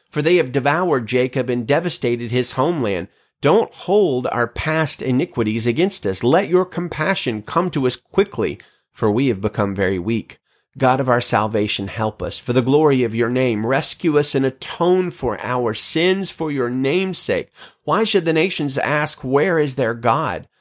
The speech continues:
Before our eyes, let vengeance for the shed blood of your servants be known among the nations. Let the groans of the prisoners reach you according to your great power. Preserve those condemned to die.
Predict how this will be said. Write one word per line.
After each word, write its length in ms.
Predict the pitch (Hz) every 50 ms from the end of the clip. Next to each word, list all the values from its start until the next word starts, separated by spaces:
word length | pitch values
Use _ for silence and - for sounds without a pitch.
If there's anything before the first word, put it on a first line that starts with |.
| _ _ _ _
Before 340 | 135 117 - 143 139 139 131
our 240 | 127 123 120 95
eyes, 380 | - 127 131 127 120 113 101 -
let 220 | 113 117 107 92
vengeance 520 | 117 113 127 147 165 143 135 117 98 - -
for 140 | - 120 110
the 100 | 113 107
shed 320 | - - 117 117 120 120
blood 220 | 107 113 120 120
of 100 | 120 107
your 140 | 117 110 110
servants 460 | 107 - - 113 113 107 110 98 -
be 160 | - - 120 117
known 340 | 110 107 107 110 110 110
among 300 | 104 98 101 101 104 110
the 80 | 104 101
nations. 480 | 107 110 113 110 - - 98 90 - - _ - - - _ -
Let 160 | 123 123 -
the 60 | 131
groans 380 | 120 120 127 135 139 143 139 131
of 100 | 131 123
the 80 | 131 123
prisoners 540 | - - 139 135 131 135 123 120 120 113
reach 360 | 117 117 131 151 175 - - -
you 140 | 120 110
according 480 | 113 110 - - 147 143 139 139 139 131
to 120 | - 131
your 140 | 127 123 120
great 360 | 117 123 120 120 107 - -
power. 520 | - - 127 117 120 123 113 95 82 - - _ _ _ _ _ _ -
Preserve 480 | 117 110 104 123 131 135 135 127 127
those 440 | 123 127 127 123 123 123 120 - - - _ _ _ _ -
condemned 500 | - 117 113 107 104 107 104 110 107 -
to 120 | 117 104
die. 400 | 104 95 92 80 69 78 95